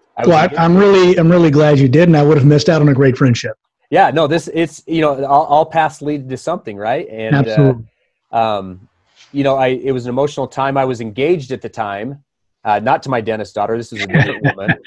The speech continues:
Speaker 1: And, uh, you know, we decided, look, you know, it, it would be best to, uh, uh, just kinda let the emotions, t-, you know, go down. And if a year you're still feeling the same way, let, let's do it. And so
Speaker 2: Right.
Speaker 1: then after a year, I'm like, "Okay, I can,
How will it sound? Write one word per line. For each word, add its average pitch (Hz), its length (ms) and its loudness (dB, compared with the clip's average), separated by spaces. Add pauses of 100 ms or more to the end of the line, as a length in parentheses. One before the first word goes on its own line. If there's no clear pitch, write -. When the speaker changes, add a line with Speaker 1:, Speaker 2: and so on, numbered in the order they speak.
(600)
Speaker 1:
And, 117 400 -4
uh, 104 360 -4 (200)
you 131 100 -10
know, 98 220 -12 (120)
we 117 180 -12
decided, 110 560 -6
look, 107 260 -8
you 110 80 -10
know, 101 100 -10
it, 107 220 -6
it 113 80 -12
would 104 100 -12
be 104 140 -14
best 110 500 -8
to, 101 320 -10
uh, 92 320 -8 (320)
uh, 104 80 -10
just 98 160 -20
kinda 107 180 -10 (160)
let 110 160 -8
the 110 60 -14
emotions, 107 460 -10
t-, 117 100 -10 (540)
you 110 100 -18
know, 98 140 -20 (320)
go 113 100 -6
down. 131 300 -4
And 110 100 -6
if 107 160 -10
a 110 320 -14
year 123 240 -4
you're 123 100 -8
still 135 200 -8
feeling 131 180 -12
the 120 60 -12
same 135 200 -10
way, 135 140 -6
let, 120 180 -8
let's 110 220 -14
do 131 140 -6
it. 95 180 -10 (560)
And 127 100 -2
so 117 80 0
Speaker 2:
Right. 131 60 -2
Speaker 1:
then 123 100 -4
after 127 280 -6
a 117 40 -4
year, 123 280 -2
I'm 117 160 -4
like, 110 180 -8
"Okay, 151 240 -8
I 120 80 -4
can, 107 260 -14